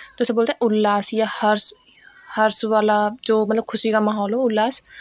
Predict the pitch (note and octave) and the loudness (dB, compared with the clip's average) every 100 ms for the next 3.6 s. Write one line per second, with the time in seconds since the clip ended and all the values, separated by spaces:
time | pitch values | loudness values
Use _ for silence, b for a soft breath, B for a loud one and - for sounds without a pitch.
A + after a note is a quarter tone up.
0 | B B B - B3+ C4 - A3+ G#3 F#3+ | B B B -2 0 0 0 0 0 0
1 | A3 A3 - - G#3+ G#3+ A3 G#3+ C4 D4+ | -2 -2 -2 -2 -2 0 -2 0 -2 -4
2 | _ - - - _ b _ - G3+ A3+ | _ -20 -20 -20 _ b _ -4 -2 0
3 | A3 G#3+ B3+ A3+ - | 0 -2 -2 -2 -4